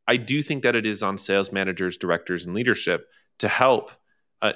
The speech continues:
and also marketing directors and leadership, to help bridge these gaps and help see, you know, what's going wrong. Honestly, more than anything, what Nick and I have encountered, and Nick, you can disagree with this, but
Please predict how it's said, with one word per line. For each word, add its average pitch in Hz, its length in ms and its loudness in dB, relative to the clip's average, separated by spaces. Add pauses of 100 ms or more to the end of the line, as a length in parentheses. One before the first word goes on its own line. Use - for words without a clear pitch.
and 82 140 -4
also 90 260 2
marketing 87 400 -2
directors 82 460 -4
and 82 120 -8
leadership, 85 460 -2 (840)
to 110 80 0
help 104 240 4
bridge 117 240 2
these 107 200 -4
gaps 87 320 2
and 98 100 -6
help 95 180 -4
see, - 220 -2
you 127 500 -4
know, 117 380 -4
what's 139 320 4
going 123 340 2
wrong. 104 520 4 (100)
Honestly, 135 720 0
more 127 260 0
than 127 140 0
anything, 139 360 -4
what 117 120 -6
Nick 120 200 -8
and 104 80 -6
I 101 180 0
have 117 180 -4
encountered, 117 600 -2
and 85 140 -6
Nick, 117 260 0
you 107 160 -4
can 90 140 -8
disagree 101 380 -2
with 107 100 0
this, 107 180 0
but - 220 -4